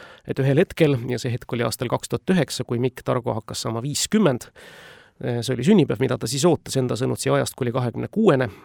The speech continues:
otsustas ta oma kaasteelistele kirjutada kas laulu või siis mõne oma hiti uues seades uuele esitajale anda ja kõigel sellel lasta kõlada siis oma uhkel juubelikontserdil. Ja nii ka Anne Veskile.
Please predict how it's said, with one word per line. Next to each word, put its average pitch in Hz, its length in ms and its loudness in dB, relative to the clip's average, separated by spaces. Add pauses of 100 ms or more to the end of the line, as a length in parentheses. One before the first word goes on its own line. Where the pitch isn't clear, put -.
(200)
otsustas 151 580 0
ta 139 100 -2
oma 131 160 0
kaasteelistele 135 800 0
kirjutada - 480 -4
kas - 160 -8
laulu 170 380 6 (420)
või 165 80 2
siis 139 180 -4
mõne 147 220 4
oma 120 220 0 (260)
hiti 147 460 0
uues 139 300 0
seades 123 320 2
uuele 135 280 2
esitajale 127 480 0
anda 117 260 -2 (200)
ja 120 180 -2
kõigel 127 240 -2
sellel 113 260 -4
lasta 135 380 -2
kõlada 135 400 2
siis 120 180 -6
oma 120 220 -2
uhkel 123 400 -6
juubelikontserdil. 127 880 -2 (880)
Ja 143 160 4
nii 208 140 6
ka 180 260 6
Anne 185 200 6
Veskile. - 440 0